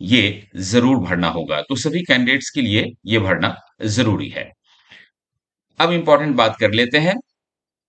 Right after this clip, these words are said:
एक बात इन्होंने ये बता दी कि क्लोजिंग डेट अठारह सात दो हज़ार तेईस को ग्यारह बज के पचपन मिनट पर में है।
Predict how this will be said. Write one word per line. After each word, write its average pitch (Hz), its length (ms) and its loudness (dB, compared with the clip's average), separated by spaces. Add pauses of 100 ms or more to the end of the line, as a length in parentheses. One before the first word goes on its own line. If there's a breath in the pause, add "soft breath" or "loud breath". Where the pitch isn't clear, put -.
(260)
एक 143 200 2
बात 143 220 4
इन्होंने 131 260 2
ये 120 100 4
बता 113 260 2
दी 143 140 0
कि 151 120 -6
क्लोजिंग 127 440 2
डेट 123 220 2 (180)
अठारह 110 520 0
सात 120 420 0
दो 117 160 -2
हज़ार 110 360 0 (120)
तेईस 117 260 -2
को 107 220 -4 (600)
ग्यारह 123 400 2
बज 117 240 0
के 120 140 0 (140)
पचपन 120 420 2
मिनट 92 300 2
पर 87 140 0
में 92 140 -2
है। 95 220 -2